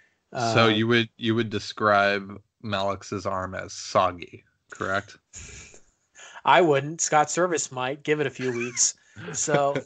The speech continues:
Speaker 1: <laughs>
Speaker 2: yeah, it's just, it's always something that's gonna concern me when you talk about anything around the U C L. Um, now, long-term, fortunately, that's not that big of a deal.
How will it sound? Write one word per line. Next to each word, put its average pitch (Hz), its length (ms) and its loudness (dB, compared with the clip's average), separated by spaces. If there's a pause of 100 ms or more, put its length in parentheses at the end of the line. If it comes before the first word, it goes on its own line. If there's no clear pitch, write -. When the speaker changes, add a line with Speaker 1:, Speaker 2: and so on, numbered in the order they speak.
(280)
Speaker 1:
<laughs> - 320 -20
Speaker 2:
yeah, 165 280 0
it's 151 120 -4
just, 202 300 -2
it's 190 160 -2
always 185 260 4
something 180 300 -4
that's 139 140 -4
gonna 151 140 -4
concern 127 460 -6
me 104 260 -16
when 123 140 -10
you 127 80 -6
talk 139 280 4
about 135 220 0
anything 151 360 -2
around 131 380 2
the 123 80 -6
U 123 120 -4
C 120 240 0
L. 92 260 -12 (600)
Um, 131 400 -4
now, 135 180 2
long-term, 151 460 4
fortunately, 139 420 0
that's 127 220 -2
not 127 160 -4
that 127 180 -2
big 127 140 -6
of 117 80 -8
a 117 40 -10
deal. 131 520 2